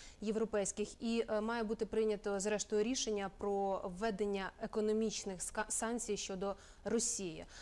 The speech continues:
А, м, як ви вважаєте, наскільки серйозним може бути тиск Європи на Росію? І чи це сьогодні відбудеться? Які ваші прогнози?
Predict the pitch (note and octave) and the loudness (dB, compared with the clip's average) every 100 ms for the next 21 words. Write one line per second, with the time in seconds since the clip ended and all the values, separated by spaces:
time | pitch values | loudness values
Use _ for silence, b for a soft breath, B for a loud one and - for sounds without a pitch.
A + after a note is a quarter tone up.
0 | B B - G#3 G#3 G3 - - - G3 | B B -4 0 0 -2 -4 -12 -10 -8
1 | F#3+ F#3+ F#3+ F#3+ F#3+ - - A#3 D4 C#4+ | -6 -4 -4 -4 -6 -10 -2 0 0 0
2 | D4 D4 A#3 G3+ G#3 A3+ - B3 B3 - | -2 2 2 2 0 0 -2 -2 0 2
3 | C4 A#3+ G3 F#3 F3+ F3+ F#3 F3+ F#3+ F#3+ | 2 4 2 2 -2 -2 -2 -2 -2 -2
4 | - A#3+ C4 - F#3+ F#3 F#3 F#3+ F#3+ F#3 | 0 0 2 -2 -4 -2 -2 -2 -4 -4
5 | F#3+ - E3+ E3 G3+ - A3 G3+ A3+ G#3+ | -6 -4 -6 -6 -6 -2 -2 0 2 2
6 | - G#3 F#3+ F#3+ E3+ F3 - - C#3+ - | 2 -2 -2 -6 -8 -12 -6 -6 -6 -6
7 | G#3 G#3 G3 - F#3+ G3 G3 F3 D3+ | -2 0 0 0 -4 -6 -4 -6 -8